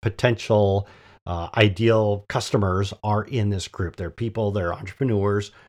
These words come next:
who are launching a podcast who might be struggling. And so one of the things I remembered was that they allowed you to put on an event.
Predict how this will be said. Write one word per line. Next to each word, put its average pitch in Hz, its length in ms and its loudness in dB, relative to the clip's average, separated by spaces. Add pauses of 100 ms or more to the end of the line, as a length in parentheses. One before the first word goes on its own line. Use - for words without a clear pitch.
(200)
who 98 80 -2
are 92 100 -2
launching 110 420 0
a 131 60 4
podcast 110 600 -2
who 110 200 -2
might 98 360 0
be 98 120 -6
struggling. 110 600 0 (840)
And 110 260 2
so 107 440 4
one 113 240 2
of 107 80 -2
the - 40 -10
things 107 200 -2
I 101 60 0
remembered 107 520 0
was 101 180 -2
that 104 280 -2
they 101 180 -4
allowed 110 680 2
you 95 180 -2
to - 120 -8
put 113 240 0
on 104 140 2
an 87 100 0
event. 87 560 -4